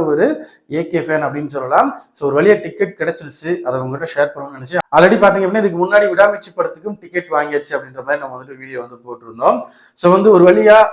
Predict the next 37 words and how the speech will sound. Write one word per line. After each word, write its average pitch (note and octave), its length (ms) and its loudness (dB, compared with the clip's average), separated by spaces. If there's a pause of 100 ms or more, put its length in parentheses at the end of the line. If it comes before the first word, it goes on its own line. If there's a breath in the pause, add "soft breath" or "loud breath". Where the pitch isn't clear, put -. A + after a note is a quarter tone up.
(120)
குட் C#3+ 180 -8
பை G3 80 4
டக்லி E3+ 240 2
படத்துக்கு D#3 440 -8 (100)
டிக்கெட் - 340 -10
வாங்கியாச்சு. C#3+ 480 -6
இருக்கிறதுலே A#3 480 2
ரொம்ப F3+ 200 -2
நாள் C4 360 4
கழிச்சு G#3+ 360 -4 (360 soft breath)
அஜித் D#3+ 300 -2
சார் G#3+ 160 4
படத்துலயே G3 300 -4 (200)
most B3 420 4 (100)
highest F3+ 560 -4 (260)
ஒரு D3+ 240 0 (720 soft breath)
ஹைப் F#3 280 4
இருக்கு F3 200 4
அப்படின்னா, D3+ 340 0 (240)
பெரிய A3 320 4
ஒரு F#3+ 120 6
ஹைப் E3+ 320 -2
இருக்கு, D3+ 300 -8 (380 soft breath)
மிகப்பெரிய G#3 460 0
ஒரு E3 100 2
எதிர்பார்ப்பு E3 420 0
இருக்கு C3+ 160 -12
அப்படின்னா A#2+ 320 -4 (640 soft breath)
குட் C3+ 80 -10
பை E3 100 6
டக்லி D#3 200 2
படத்தை C3+ 280 -2
சொல்லலாம். C#3 520 2 (140)
நிறைய D#3 320 0 (180)
ஆதித் C#3+ 380 2
சார் D3 180 -4
வந்து C3+ 280 -6